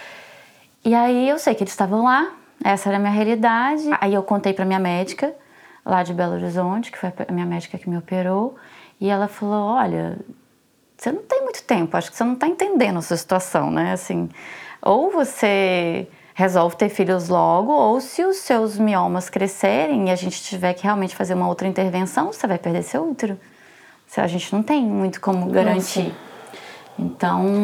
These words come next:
Speaker 2: Porque, ah, pra ela você poderia engravidar mesmo com a presença desses
Speaker 1: Sim.
Speaker 2: miomas?
Speaker 1: Pode, não tem problema. Assim, tem gente que engravida com muito mais.
Speaker 2: Uhum.
Speaker 1: E eles eram muito pequenininhos,
Speaker 2: Ah,
Speaker 1: assim, bem
Speaker 2: entendi.
Speaker 1: pequenininhos.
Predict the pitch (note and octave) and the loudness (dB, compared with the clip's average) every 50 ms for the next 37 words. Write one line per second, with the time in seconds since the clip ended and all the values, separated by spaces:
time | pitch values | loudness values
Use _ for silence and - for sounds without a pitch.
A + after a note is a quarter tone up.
0 | G3+ G#3 G#3+ G#3+ A3 A#3 G#3+ - - - G3 F#3+ F#3+ F#3+ - - - G3+ G3+ G3 | 2 2 2 2 4 4 4 4 6 4 4 4 2 0 -2 -2 0 2 4 4
1 | G3 G3+ A3 G#3+ G#3 - G#3 - G3 - F#3+ E3+ F#3 F3+ F#3 F3+ F3+ F3+ F3+ F3 | 4 4 4 2 0 -4 -8 -8 -6 -4 -2 0 2 2 2 2 2 2 2 0
2 | F3 F#3 F#3 F#3 G3 - - - G#3 G3 F#3+ G3 G3+ G3+ G#3 G#3+ G#3 G#3+ - G#3 | 0 2 2 0 0 -2 0 2 4 6 6 6 6 6 6 4 4 4 2 2
3 | G#3 G#3+ G3+ F#3+ G3 G3 G3 F#3+ G3 F3 F#3 F#3 - - F#3 F#3 F#3+ F#3 F#3 F#3+ | 4 4 2 4 6 4 4 4 2 0 -2 -2 -2 -2 -4 -2 0 0 2 4
4 | F#3 F3+ F3 E3 D#3+ D#3+ - - - - - - - - - G3 F#3+ F3+ D#3+ D#3 | 4 4 4 2 0 -2 -4 -10 -20 -20 -20 -20 -14 -2 0 2 2 4 2 0
5 | D#3+ E3+ F3+ G3+ A3 B3 B3+ B3 G3+ F#3+ F#3 F3+ F#3 F3+ - - E3+ E3+ F3 F3 | -2 -2 -2 -2 -2 0 0 0 -2 -2 -2 -4 -6 -6 -6 -4 -2 0 0 2
6 | F3 G3 A3 C4 D4+ - - - - - - - - - G3 F#3 - F#3 - - | 2 0 0 -2 -4 -6 -10 -20 -20 -20 -20 -20 -10 -6 -6 -2 -2 0 0 0
7 | F#3 F3+ F#3 F#3 F3+ - G3 F#3+ F3+ F#3+ F3 E3+ F3 E3+ F3 - F#3+ F3+ F3 F3 | 0 0 0 -2 -2 -2 0 0 2 2 0 0 0 -4 -2 0 0 0 0 0
8 | F3+ E3 F3+ F3+ F3 E3 F3 G3 B3 B3 - - - A3 G3+ G3+ E3+ F3+ F3+ E3+ | 0 0 0 2 2 2 2 0 -2 -4 -6 -4 2 4 4 4 4 2 0 0
9 | E3+ G3 - - - _ - F#3+ F#3 F3+ F#3 F#3 F#3 F#3 F#3 F3+ F3+ F3 E3+ E3+ | 0 -2 -4 -8 -18 _ -4 -2 0 0 0 0 0 0 0 0 -2 -2 -2 -2
10 | E3+ D#3+ - - - F#3+ F#3+ F#3 F#3+ F#3+ G3+ G#3+ G#3+ G#3+ A#3 C#4 D#4+ - - - | -2 -2 -4 -2 0 0 2 4 2 2 4 4 4 4 4 2 0 0 -4 -6
11 | - A3+ - G3+ F#3 F#3 F3 E3+ E3 E3+ G3+ C#4 - - - E3 E3 F#3 E3+ E3 | -6 -2 -2 0 0 2 2 2 2 2 2 2 2 2 0 0 0 0 -2 2
12 | E3 F3+ G3+ A#3+ B3 B3 F3 G3 F#3+ F#3 F3+ F3 E3+ F#3 A3 C#4+ D#4 - | 2 2 4 4 2 2 2 2 2 2 0 0 0 2 2 0 0 -2